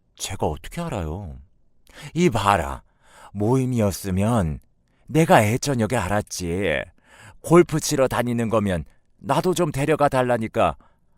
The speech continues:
아니라 그러지. 바람 쐬러 자꾸 나가는 거냐니까 그것도 아니라 그러지.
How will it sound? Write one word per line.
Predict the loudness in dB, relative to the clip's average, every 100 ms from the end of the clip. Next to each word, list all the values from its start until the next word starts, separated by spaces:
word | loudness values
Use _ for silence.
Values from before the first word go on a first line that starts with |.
| _
아니라 | -6 0 2 2 2
그러지. | 0 -8 -12 -20 -20 _ _ _ _ _ _ -12
바람 | -2 4 4
쐬러 | 4 0 0
자꾸 | -2 -4 -4
나가는 | -2 0 0 0
거냐니까 | -4 -2 -2 -2 4 4 4 0 -20 -14
그것도 | -2 4 6 8
아니라 | 6 6 2 0
그러지. | 0 -2 0 0